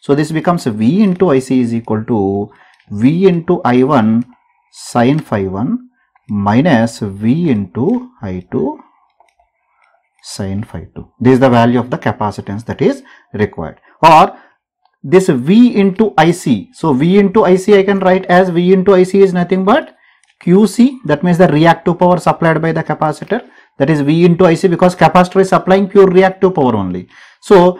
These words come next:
V into I C, or this is nothing but Q C is equal to Q one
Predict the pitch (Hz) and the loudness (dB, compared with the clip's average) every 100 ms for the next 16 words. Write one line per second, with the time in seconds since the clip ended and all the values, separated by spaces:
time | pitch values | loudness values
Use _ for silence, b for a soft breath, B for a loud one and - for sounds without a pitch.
0 | B 117 147 185 208 196 208 170 165 165 | B -2 0 2 0 2 2 2 0 2
1 | 131 143 156 147 143 147 156 156 151 165 | 2 0 -2 0 0 -2 -4 -4 -2 -2
2 | 160 - - 156 156 226 170 131 107 - | -4 -6 -2 -2 2 2 2 0 -4 -6
3 | 92 101 151 285 - b b _ - 196 | -10 -4 -2 -2 -4 b b _ 0 4
4 | 254 247 110 117 233 | 4 4 0 0 -8